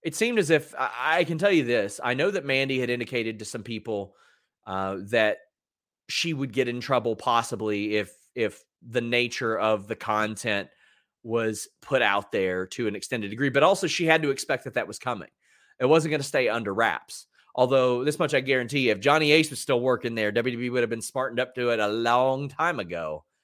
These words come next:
Um, 'cause I'm pretty sure he would have been clued in. Ray says, "With ten K subs in Select, you would think that Jimmy could afford better audio equipment than that soup can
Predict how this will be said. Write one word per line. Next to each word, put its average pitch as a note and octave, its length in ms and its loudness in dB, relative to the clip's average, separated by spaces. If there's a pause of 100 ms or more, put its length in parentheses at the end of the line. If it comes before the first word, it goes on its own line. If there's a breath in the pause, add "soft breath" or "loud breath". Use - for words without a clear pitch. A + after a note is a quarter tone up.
(480)
Um, F2 560 -6 (380)
'cause G#2 220 -10
I'm G#3 120 2
pretty A3 240 0
sure G3 280 0
he F3+ 160 -2
would D3 160 0
have G#2 100 -2
been F2+ 220 -4
clued E2+ 360 -10
in. D#2 400 -12 (1700)
Ray D#3 180 8
says, D3 260 4
"With C#3 140 -2
ten D3+ 200 0
K D3 180 4
subs C3+ 280 2
in C#3 120 -6
Select, C3 360 -4
you B2+ 80 -6
would A2+ 120 -8
think A#2+ 160 -6
that A2+ 80 -8
Jimmy A#2+ 260 -4
could A2+ 140 -8
afford A2+ 280 -4
better A2 220 2
audio A2 280 4
equipment G#2 380 -6
than G#2+ 120 -10
that G#2 180 -6
soup - 340 -8
can A2 460 -2